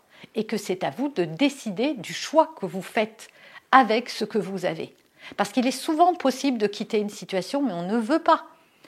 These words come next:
Parce que pour des tas de bonnes, ou pas bonnes raisons, mais des raisons qui sont les nôtres. Et moi, j'ai vu beaucoup de gens sortir de leur costume de victime en, en étant,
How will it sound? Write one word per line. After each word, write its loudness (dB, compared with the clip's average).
Parce 0
que 2
pour -2
des 0
tas 8
de -2
bonnes, 6
ou -6
pas 6
bonnes 6
raisons, 6
mais 4
des 6
raisons 2
qui -6
sont -2
les 2
nôtres. 0
Et -2
moi, 10
j'ai 6
vu 2
beaucoup 0
de -2
gens 6
sortir 2
de 0
leur 0
costume 2
de 2
victime 0
en, 8
en 8
étant, 6